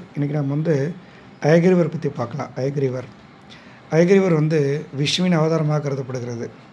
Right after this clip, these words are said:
இவர் வந்து மனித உடலில் வந்து குதிரை முகம் கொண்டு காணப்படுவார். இவர் வந்து ஞானம் மற்றும்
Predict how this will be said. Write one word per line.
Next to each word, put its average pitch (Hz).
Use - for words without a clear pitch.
இவர் 160
வந்து 170
மனித 175
உடலில் 160
வந்து 143
குதிரை 170
முகம் 160
கொண்டு 143
காணப்படுவார். 139
இவர் 160
வந்து 156
ஞானம் 165
மற்றும் 170